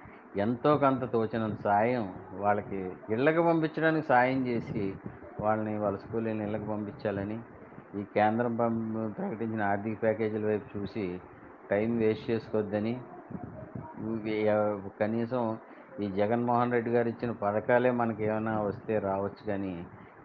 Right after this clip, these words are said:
కేంద్రం నుంచి అయితే మనకు రూపాయి వచ్చే ఆ-, ఆ-, ఆ-, ఆస్కారం లేదు అని మీ అందరికీ తెలియజేసుకుంటూ, ఎవరైనా వైట్ రేషన్ కార్డులు ఇవి పెట్టుకోవాల్సి వస్తే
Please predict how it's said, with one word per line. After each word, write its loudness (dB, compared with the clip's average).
కేంద్రం 4
నుంచి -2
అయితే -2
మనకు -4
రూపాయి -2
వచ్చే -2
ఆ-, 2
ఆ-, -4
ఆ-, 0
ఆస్కారం 0
లేదు 0
అని 2
మీ -2
అందరికీ -4
తెలియజేసుకుంటూ, -4
ఎవరైనా 2
వైట్ 0
రేషన్ -2
కార్డులు 0
ఇవి -4
పెట్టుకోవాల్సి -2
వస్తే -2